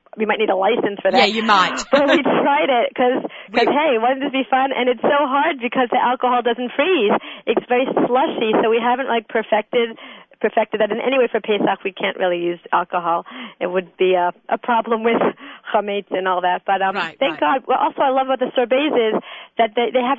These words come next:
Speaker 1: such a great color. They really add color. And we don't add, to our sorbets, there's nothing but pure ingredients. There's
Speaker 2: Right.
Speaker 1: sugar, water, fruit. That's it. Not, not even oil, not even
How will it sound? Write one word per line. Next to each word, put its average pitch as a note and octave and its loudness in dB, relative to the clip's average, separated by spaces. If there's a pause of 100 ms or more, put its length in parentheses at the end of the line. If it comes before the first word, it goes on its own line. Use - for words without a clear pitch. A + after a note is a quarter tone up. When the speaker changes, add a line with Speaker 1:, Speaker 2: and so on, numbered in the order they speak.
Speaker 1:
such D#4+ 0
a F#4 -4 (280)
great C4+ -2
color. A#3 0
They G#3 0
really C4+ 0 (300)
add A#3+ 2
color. C4 2
And A3+ -2
we C#4+ -2
don't F4 -2
add, A#3+ -4 (200)
to - -6
our C4+ 2
sorbets, A3+ 0
there's G#3+ -4
nothing D4 -2 (340)
but A3+ 2 (340)
pure C4 2 (140)
ingredients. G#3 -4
There's - -2
Speaker 2:
Right. A3+ 2
Speaker 1:
sugar, D4+ 2 (140)
water, A#3+ 0 (300)
fruit. G#3 0 (120)
That's A#3+ 0
it. G3 0
Not, A#3 -2
not B3+ -2
even A#3+ -2 (480)
oil, B3+ 4
not A#3+ -2
even A#3 -2